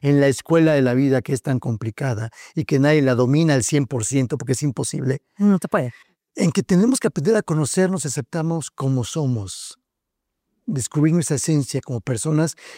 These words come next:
Speaker 1: y no perder esos juegos maravillosos que tuvimos cuando nos fascinamos por primera vez,
Speaker 2: Ujú.
Speaker 1: cuando nos conocimos.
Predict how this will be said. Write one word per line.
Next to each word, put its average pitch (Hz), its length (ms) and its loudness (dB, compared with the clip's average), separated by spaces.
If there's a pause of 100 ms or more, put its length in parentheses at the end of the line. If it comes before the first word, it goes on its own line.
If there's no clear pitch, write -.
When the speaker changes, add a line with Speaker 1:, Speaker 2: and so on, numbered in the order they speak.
Speaker 1:
y 160 140 2
no 170 180 6
perder 185 400 4
esos 175 220 -2
juegos 180 260 0
maravillosos 139 800 0 (260)
que 156 120 -2
tuvimos 151 420 2
cuando 127 320 0
nos 123 140 -2
fascinamos 135 560 -2
por 123 160 -6
primera 127 320 -4
vez, 113 320 -12
Speaker 2:
Ujú. - 100 -20 (240)
Speaker 1:
cuando 139 240 4
nos 135 160 2
conocimos. 127 720 -2